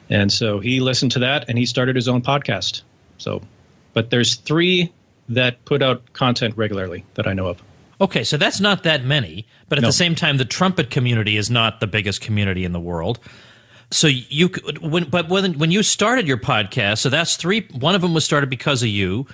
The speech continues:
Speaker 2: So th-, there's a third one. Was that one already there when you got started?
Speaker 1: Yeah, that one's been around for about two years.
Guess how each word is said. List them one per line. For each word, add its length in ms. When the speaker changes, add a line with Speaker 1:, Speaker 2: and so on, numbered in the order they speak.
Speaker 2:
So 280
th-, 240
there's 180
a 60
third 400
one. 180
Was 140
that 160
one 120
already 260
there 180
when 100
you 80
got 140
started? 360
Speaker 1:
Yeah, 180
that 140
one's 180
been 160
around 240
for 120
about 200
two 160
years. 380